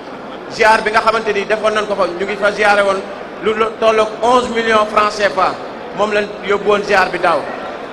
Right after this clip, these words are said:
Kon li ñuy soññe foofu itam, xam naa ne danañ ci ñëw. Leneen li nga xamante ni toppaat na fi, muy màggal Touba gi nga xamante ni defee nañ ko fi ci deux mille dix-sept bi, mu doonoon màggal goo xamante ni gu taw féexale itam, murid yëpp jaayante ci,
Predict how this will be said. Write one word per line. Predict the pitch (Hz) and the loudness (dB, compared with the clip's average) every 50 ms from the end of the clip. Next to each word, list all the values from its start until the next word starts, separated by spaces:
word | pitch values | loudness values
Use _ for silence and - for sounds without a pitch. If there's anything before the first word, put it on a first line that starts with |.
| - - | -10 2
Kon | - 220 214 214 | 2 2 4 4
li | 214 226 | 0 0
ñuy | 233 240 233 | 0 -2 -2
soññe | 240 247 226 226 226 220 | 0 0 2 2 0 0
foofu | 220 220 208 - 208 | 0 0 0 0 0
itam, | 196 208 190 - - - - - - - - - - - | 0 0 0 0 -4 -10 -12 -12 -12 -12 -12 -12 -12 -8
xam | - 190 202 | -6 -4 0
naa | 208 196 208 | 0 0 2
ne | 202 | 2
danañ | 202 208 202 208 202 | 0 0 0 -2 -4
ci | - - 185 | -4 -4 -2
ñëw. | 180 156 131 - - - - - - - - - - - | -2 -2 -4 -6 -10 -12 -12 -14 -14 -14 -14 -14 -8 0
Leneen | 180 220 240 240 240 | 0 2 2 4 2
li | 233 233 | 2 2
nga | 240 233 | 2 2
xamante | 226 233 233 - 220 220 | 2 2 0 0 -2 -6
ni | 226 - | -2 0
toppaat | 233 226 226 233 220 214 214 | 0 0 4 4 4 4 4
na | 208 | 2
fi, | 190 170 143 117 - - - - 175 | -2 -2 -6 -8 -10 -12 -12 -4 -2
muy | 208 220 | -2 0
màggal | 214 220 226 226 220 226 214 214 | 4 4 4 4 4 2 0 0
Touba | 214 202 202 196 190 | 0 2 4 4 4
gi | 185 202 | 2 2
nga | 208 208 | 0 0
xamante | 208 214 208 208 208 202 | 2 2 -2 0 -2 -2
ni | 190 185 180 180 | -2 -2 -2 0
defee | 202 214 214 214 208 | -2 0 0 0 0
nañ | 202 202 190 | 0 -2 -4
ko | 180 202 - | -4 -6 -6
fi | 185 180 185 - - - - - - - - | -6 -10 -10 -10 -12 -12 -12 -12 -12 -10 -10
ci | 214 196 | -4 2
deux | - 220 220 | 4 4 4
mille | 214 208 | 4 0
dix-sept | - 202 - 214 175 - | -2 -2 -2 -2 -2 -2
bi, | 160 156 131 120 - | -4 -8 -8 -6 -6
mu | 185 196 | -2 0
doonoon | 208 214 208 202 196 196 175 160 | 2 2 2 2 -2 -2 0 0
màggal | 196 196 214 208 | 0 0 0 -2
goo | - 196 190 | -2 -2 -2
xamante | - 190 190 190 180 180 | -2 -2 -4 -2 -2 -4
ni | 185 | -4
gu | 175 170 175 175 | -4 -4 -2 0
taw | 208 202 196 | 2 0 2
féexale | - 214 208 - 196 190 180 | 2 0 0 0 0 -2 -2
itam, | 180 175 175 170 180 - - - - - - - - | 0 0 0 0 0 -6 -10 -12 -12 -12 -12 -10 -4
murid | 170 196 202 208 180 175 | -2 -2 -2 -2 0 2
yëpp | 214 226 220 - - - - - - - - | 0 0 0 -2 -8 -10 -10 -10 -6 0 4
jaayante | 208 208 208 208 208 202 196 196 - | 4 6 6 6 4 2 -2 -4 -4
ci, | 180 | -6